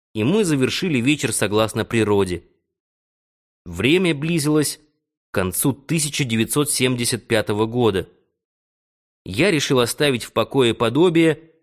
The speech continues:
и направить энергию на работу. В конце концов, меня нанимали преподавать итальянскую культуру, а не тамплиерство. Я углубился в философию гуманизма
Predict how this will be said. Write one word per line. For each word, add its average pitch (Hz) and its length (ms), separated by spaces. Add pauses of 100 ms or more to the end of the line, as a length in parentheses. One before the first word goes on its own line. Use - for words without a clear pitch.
(120)
и - 80
направить 107 580
энергию 131 840
на 107 140
работу. 101 600 (760)
В - 40
конце 110 300
концов, 139 420
меня 127 260
нанимали 127 480
преподавать 117 640
итальянскую 117 680
культуру, 113 680 (400)
а 101 60
не 202 140
тамплиерство. 110 880 (1300)
Я 170 220
углубился 139 720
в - 20
философию 127 680
гуманизма 135 760